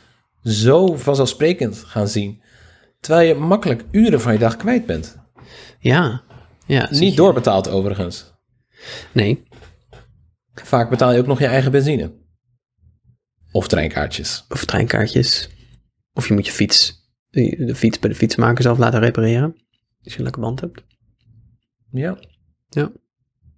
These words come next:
Speaker 2: Dus het afwentelen van de kosten van arbeid op, ehm, de
Speaker 1: De
Speaker 2: factor
Speaker 1: arbeider.
Speaker 2: arbeid, terwijl de winst wordt geïncasseerd door de factor kapitaal.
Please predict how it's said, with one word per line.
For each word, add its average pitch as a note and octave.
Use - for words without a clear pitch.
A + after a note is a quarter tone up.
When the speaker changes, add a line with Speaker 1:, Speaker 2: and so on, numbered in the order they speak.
Speaker 2:
Dus -
het -
afwentelen B2+
van A2+
de A2
kosten D#3+
van A2
arbeid G#2
op, -
ehm, G2+
de -
Speaker 1:
De A2+
Speaker 2:
factor B2+
Speaker 1:
arbeider. G2+
Speaker 2:
arbeid, A2
terwijl G#2+
de A#2+
winst A#2
wordt A2
geïncasseerd -
door G#2+
de D3+
factor -
kapitaal. -